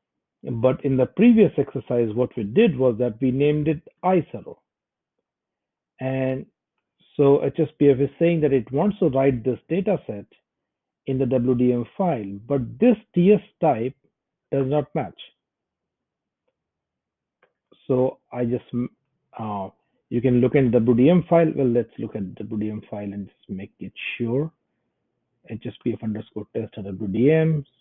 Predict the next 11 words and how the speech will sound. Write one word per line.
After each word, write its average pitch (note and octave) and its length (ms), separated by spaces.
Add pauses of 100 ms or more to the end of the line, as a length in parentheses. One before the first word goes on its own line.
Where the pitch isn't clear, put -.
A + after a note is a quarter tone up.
select G#2 260 (140)
time D3 320
series, D3+ 400 (960)
um, G#2 400 (960)
attributes, C#3+ 720 (140)
add B2+ 440 (2000)
I A#2+ 180
D, G#2+ 360 (140)
and B2 320
T D#3 140
S D#3 80